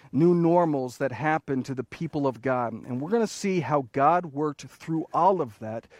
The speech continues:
for his purposes, pointing ourselves to that ancient path, to that old ways,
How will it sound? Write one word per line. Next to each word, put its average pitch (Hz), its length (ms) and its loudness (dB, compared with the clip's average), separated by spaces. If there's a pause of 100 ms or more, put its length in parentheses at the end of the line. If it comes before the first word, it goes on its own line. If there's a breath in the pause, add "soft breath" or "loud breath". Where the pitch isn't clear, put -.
for 135 220 -2
his 196 400 2
purposes, - 1040 -10 (960 soft breath)
pointing 214 420 6
ourselves 131 760 0 (220 soft breath)
to 147 100 2
that 143 240 4
ancient 156 560 -2
path, 117 680 -12 (300 soft breath)
to 156 120 0
that 147 240 4
old 165 420 2
ways, 127 760 -4